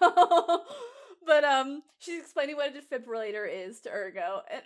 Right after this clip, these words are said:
Ergo really wants to try one out. <laughs> And they're like, "No." <laughs> But then he starts to encourage Teal'c to do it, and Teal'c just gets up and walks <laughs> over to the defibrillator and turns it on. And thankfully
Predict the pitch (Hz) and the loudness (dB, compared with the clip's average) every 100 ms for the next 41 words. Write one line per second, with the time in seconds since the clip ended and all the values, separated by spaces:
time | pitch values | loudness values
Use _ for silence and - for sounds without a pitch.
0 | - 285 359 320 311 294 359 370 359 320 | -10 -10 -4 2 2 0 -6 -8 -4 -2
1 | 320 339 349 - - 294 285 269 262 - | -2 -4 -18 -8 -2 -2 -2 -6 -8 -6
2 | 262 247 214 208 - 480 587 - _ - | -2 0 0 -2 0 -2 -4 -20 _ -20
3 | _ _ _ _ - 440 381 311 277 _ | _ _ _ _ -12 -12 -8 -8 -8 _
4 | 262 349 359 381 254 208 107 - - - | -14 -4 -2 -2 -4 -6 -12 -8 -8 -8
5 | _ _ _ 640 571 - 339 359 392 - | _ _ _ -20 -20 -18 -10 -6 -4 -4
6 | - 320 330 - - 349 320 - 330 330 | -2 -2 -2 -8 -10 -10 -12 -14 -10 -10
7 | 320 403 - - 359 339 339 392 - 554 | -10 -16 -20 -8 -6 -6 -10 -12 -10 -6
8 | 269 - - 440 480 539 587 466 _ 349 | -6 -6 -8 -6 -6 -6 -10 -10 _ -10
9 | 339 381 - 294 339 381 - 302 294 320 | -10 -12 -6 -2 0 -2 -8 -12 -4 -2
10 | 466 - - 453 466 427 440 440 359 359 | -2 -2 2 4 2 0 -6 -6 -8 -12
11 | 330 370 403 440 403 392 381 - - 370 | -14 -14 -8 -8 -6 -8 -10 -12 -8 -6
12 | 440 440 403 381 415 403 311 359 - - | -6 -6 0 2 2 0 -6 -10 -20 -20
13 | 554 415 415 480 - 571 | -20 -16 -12 -12 -2 -2